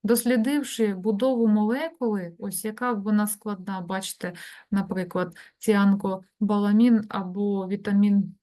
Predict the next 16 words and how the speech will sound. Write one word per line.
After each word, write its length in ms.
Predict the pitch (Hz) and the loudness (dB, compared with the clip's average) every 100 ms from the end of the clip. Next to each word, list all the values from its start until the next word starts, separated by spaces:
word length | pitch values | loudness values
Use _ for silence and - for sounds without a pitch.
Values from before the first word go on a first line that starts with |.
| _ 202 | _ -6
В. 280 | 190 185 | -4 -4
Це 220 | 175 208 196 | -4 -4 -2
найскладніша 920 | 202 254 262 - 254 233 269 277 247 | 2 0 0 -2 2 4 4 0 -2
будова 460 | 214 208 247 247 | -2 -2 -2 -2
серед 340 | 233 233 220 208 | -4 -4 -4 -4
усіх 420 | 220 240 240 - _ 196 | -4 -6 -8 -14 _ -8
вітамінів, 680 | 214 214 202 254 330 285 - _ _ - | -4 2 4 4 2 -4 -8 _ _ -4
але 180 | 220 | -2
вчені 360 | 240 294 294 262 | -2 0 2 4
змогли 420 | 233 240 233 262 | 4 4 2 -4
дослідити, 800 | 214 220 208 202 208 208 165 165 - - - - _ | -4 -6 -4 -2 -2 -4 -8 -12 -16 -20 -20 -20 _
з 80 | 196 | -6
яких 320 | 202 214 220 | -2 -2 0
атомів 360 | 226 202 208 202 | 0 0 2 0
складається 480 | - 196 196 190 202 | -2 -6 -6 -6 -6
цих, 340 | 214 208 - | -4 -6 -8